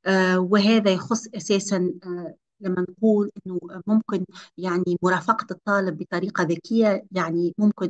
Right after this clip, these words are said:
أعطيه feedback، يعني، آه، م-، م-، آه، ملائم ل-، آه، ل-، آه، لأهدافه، ل-، ملائم لنقاط القوة والضعف ال-، ال-، التي لديه.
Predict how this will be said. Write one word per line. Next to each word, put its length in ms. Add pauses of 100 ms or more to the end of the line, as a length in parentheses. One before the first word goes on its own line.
أعطيه 380
feedback، 600
يعني، 420 (340)
آه، 300
م-، 300
م-، 180
آه، 360 (520)
ملائم 520
ل-، 320
آه، 220
ل-، 280
آه، 360 (680)
لأهدافه، 680
ل-، 200
ملائم 760
لنقاط 1040
القوة 420
والضعف 460
ال-، 260
ال-، 300
التي 360
لديه. 400